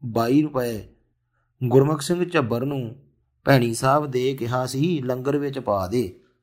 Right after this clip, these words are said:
ਤੇ ਮੈਨੂੰ ਇੱਕ ਹਜ਼ਾਰ ਰੁਪਏ ਦੇ ਕਿਹਾ ਸੂ, "ਹੁਣ ਮੈਂ ਕੂਕਾ ਹੋ ਚੁੱਕਾ ਹਾਂ, ਗੁਪਤ ਗੁਰੂ ਕੇ ਲੰਗਰ ਵਿੱਚ ਪਾ ਦੇ, ਮੇਰਾ ਨਾਂ ਨਹੀਂ ਕਿਤੇ ਲੈਣਾ।" ਇਹ ਸੂਰਤ ਸਿੰਘ ਪਹਿਲਾਂ ਈਰਖਾ ਰੱਖ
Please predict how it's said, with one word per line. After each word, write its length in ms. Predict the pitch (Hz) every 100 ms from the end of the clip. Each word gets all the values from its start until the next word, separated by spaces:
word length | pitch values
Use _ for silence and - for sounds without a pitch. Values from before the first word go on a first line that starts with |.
| _ _ -
ਤੇ 120 | 147
ਮੈਨੂੰ 600 | 135 131 143 156 160 175 - _ _ -
ਇੱਕ 300 | 147 - 170
ਹਜ਼ਾਰ 440 | 165 165 147 127
ਰੁਪਏ 360 | 131 131 127 139
ਦੇ 220 | 117 117
ਕਿਹਾ 340 | 113 113 131
ਸੂ, 440 | 135 120 151 170 - _ _ _ 127
"ਹੁਣ 160 | 131
ਮੈਂ 220 | 143 156
ਕੂਕਾ 520 | 156 - 127 - 147 151
ਹੋ 200 | 135 110
ਚੁੱਕਾ 340 | 92 - 123
ਹਾਂ, 200 | 104 85 - _ _ _ _ _ _ -
ਗੁਪਤ 320 | 123 147 165 180
ਗੁਰੂ 300 | 165 165 170
ਕੇ 160 | 170
ਲੰਗਰ 280 | 156 147 143
ਵਿੱਚ 180 | 147 139
ਪਾ 260 | 120 95
ਦੇ, 240 | 87 87 78 _ _ _ _ _ -
ਮੇਰਾ 380 | 123 127 135 147
ਨਾਂ 260 | 131 123 139
ਨਹੀਂ 200 | 139 156
ਕਿਤੇ 240 | 127 123
ਲੈਣਾ।" 340 | 107 82 80 - _ _ _ _ _ _ -
ਇਹ 440 | 156 180 180 180 180 - -
ਸੂਰਤ 480 | - 139 139 151 160
ਸਿੰਘ 520 | 156 170 170 165 160
ਪਹਿਲਾਂ 540 | 160 143 151 165 160 -
ਈਰਖਾ 420 | 135 135 131 147
ਰੱਖ 340 | 139 123 120